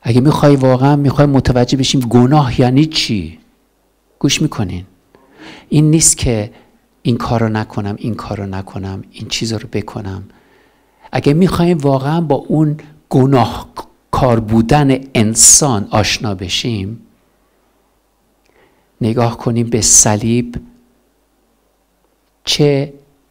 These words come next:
درد و رنجی او کشید، چه چیزی با عیسی مسیح شد، چه اتفاقی روی صلیب اونجا افتاد. اون موقع می‌بینیم که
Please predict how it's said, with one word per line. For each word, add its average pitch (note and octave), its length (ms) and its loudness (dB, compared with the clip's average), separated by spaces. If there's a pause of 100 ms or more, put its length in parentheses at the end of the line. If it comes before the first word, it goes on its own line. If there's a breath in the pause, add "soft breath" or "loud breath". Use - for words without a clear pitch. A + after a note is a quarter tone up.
(240)
درد D3+ 420 2
و C3 100 0
رنجی C3+ 580 -2
او D3 280 -2
کشید، - 840 -8 (1000 soft breath)
چه F3+ 200 2
چیزی D#3 400 0
با B2 220 0
عیسی C3 460 0
مسیح A#2 480 -2
شد، - 640 -2 (2000)
چه - 280 0
اتفاقی D3 580 -2
روی C3+ 180 2
صلیب C3+ 600 0
اونجا B2 220 -4
افتاد. - 840 -6 (680)
اون C#3 160 4
موقع B2+ 300 2
می‌بینیم G#2 420 0
که F#2+ 400 -10